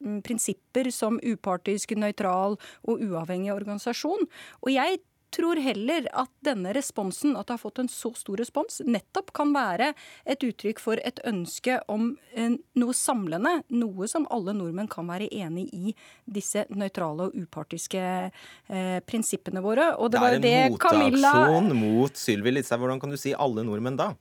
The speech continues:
Speaker 1: Det, eh, jeg, jeg oppfatter, eh, eh, tilbakemeldingen, det at vi har fått så overveldende respons, og fra så mange, eh, så tenker jeg at det favner veldig mange. Og vi har folk som støtter oss fra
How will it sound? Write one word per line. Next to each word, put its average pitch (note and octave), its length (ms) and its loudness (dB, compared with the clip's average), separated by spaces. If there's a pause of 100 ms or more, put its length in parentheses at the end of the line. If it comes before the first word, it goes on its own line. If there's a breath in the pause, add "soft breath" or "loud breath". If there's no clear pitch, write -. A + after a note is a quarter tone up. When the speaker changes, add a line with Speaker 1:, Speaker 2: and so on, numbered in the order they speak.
(1160)
Speaker 1:
Det, C#4 80 2 (540)
eh, - 180 0
jeg, D4 300 2 (180)
jeg D4+ 240 2
oppfatter, D4+ 480 0
eh, C4+ 540 4 (160)
eh, B3+ 800 2 (240)
tilbakemeldingen, B3 840 0
det A3 140 2
at A3+ 100 -2
vi C#4 60 2
har - 20 0
fått - 220 -6
så C#4+ 100 0
overveldende F#3+ 960 0
respons, E4 480 -2
og A3+ 160 -6
fra G#3+ 240 2
så A3+ 320 -2
mange, A3 380 2 (540 loud breath)
eh, B3+ 680 6
så - 300 0 (220)
tenker B3+ 280 -2
jeg A#3+ 40 4
at A#3+ 120 -2
det A#3+ 80 2
favner G#3 640 0
veldig F#3+ 500 -2
mange. E3+ 340 0
Og G3 200 -2
vi A3+ 180 2 (340)
har C4 520 2
folk A#3 180 0
som - 140 -2
støtter - 260 -4
oss A3+ 220 -2 (260 loud breath)
fra - 220 2